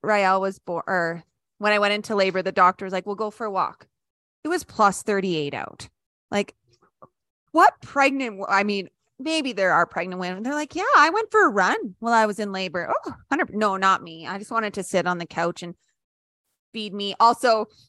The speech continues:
I was gonna say, "Feed me prosciutto," but that makes me think about you when you were pregnant.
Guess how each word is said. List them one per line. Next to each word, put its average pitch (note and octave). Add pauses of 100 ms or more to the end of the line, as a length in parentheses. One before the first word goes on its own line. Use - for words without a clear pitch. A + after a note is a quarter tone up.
(1500)
I -
was F3+
gonna A3+
say, G#3+
"Feed A3+
me A#3
prosciutto," G#3
but A#3
that A3
makes A3+
me B3+
think B3
about A3
you B3
when C4
you B3+
were C4
pregnant. B3